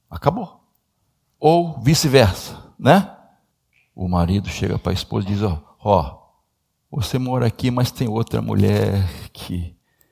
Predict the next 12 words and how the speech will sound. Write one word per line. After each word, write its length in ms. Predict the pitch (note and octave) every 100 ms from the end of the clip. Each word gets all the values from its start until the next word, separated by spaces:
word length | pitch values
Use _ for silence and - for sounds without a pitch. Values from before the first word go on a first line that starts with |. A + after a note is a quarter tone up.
| _ _ _
também 360 | - F2+ F#2 F2+
tá 140 | -
aqui." 400 | F2 - D#2+ D#2+ D#2+ - - _ _ _ _ _ _
Você 140 | -
pode 240 | - B3+ -
falar 300 | - C4+ C4+
com 160 | A3+
tanto 420 | - - G4+ - A#2
amor 240 | C3 C#3+
e 40 |
carinho, 360 | C#3+ A#2+ G#2+ G#2
né? 320 | A#2+ D#3 -